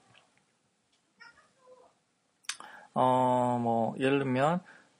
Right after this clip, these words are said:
어, 이동식 그 모바일 장비를 이용해서, 스캔 장비를 이용해서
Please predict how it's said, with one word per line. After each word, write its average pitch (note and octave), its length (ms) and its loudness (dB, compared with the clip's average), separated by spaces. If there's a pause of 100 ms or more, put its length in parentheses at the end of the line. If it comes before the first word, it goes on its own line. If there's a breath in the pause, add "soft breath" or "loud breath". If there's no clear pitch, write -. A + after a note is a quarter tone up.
어, B2+ 220 0
이동식 F3 640 0
그 C#3 100 -6
모바일 B2 420 0
장비를 A#2+ 400 -2
이용해서, A#2 760 -4
스캔 D3 280 -8
장비를 A#2+ 320 -4
이용해서 A2+ 580 -4